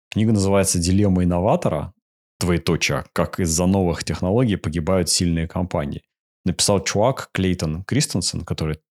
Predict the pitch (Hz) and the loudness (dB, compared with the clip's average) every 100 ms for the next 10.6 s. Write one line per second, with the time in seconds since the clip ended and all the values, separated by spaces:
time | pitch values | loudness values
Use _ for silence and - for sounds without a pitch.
0 | _ 92 107 90 87 85 - 95 87 98 | _ 2 4 2 -2 -8 -8 -6 -2 -2
1 | - _ _ _ - 95 80 76 - _ | -4 _ _ _ -8 -4 -4 -6 -12 _
2 | _ - - _ - 135 202 85 78 82 | _ -20 -20 _ 0 4 6 4 0 -6
3 | 82 101 - 87 82 85 90 - 139 180 | -4 -4 -4 -4 -2 0 -2 0 0 0
4 | - 87 82 - 85 90 90 80 - 92 | 0 -2 -4 -6 -4 -2 -2 -2 -2 -4
5 | - 104 87 82 90 87 120 160 - - | -2 0 0 -2 -2 0 2 2 0 -4
6 | - _ _ _ _ _ _ - 107 123 | -8 _ _ _ _ _ _ 0 4 4
7 | 123 - 139 98 90 87 101 82 85 90 | 4 4 2 2 0 2 0 0 2 2
8 | 71 71 85 _ - _ _ 104 95 - | 0 -4 -12 _ -20 _ _ -4 -2 0
9 | 85 82 78 85 82 82 76 78 - 78 | -2 -2 -4 -4 -2 -4 -4 -6 -2 2
10 | 117 147 87 - - | 2 2 2 -2 -6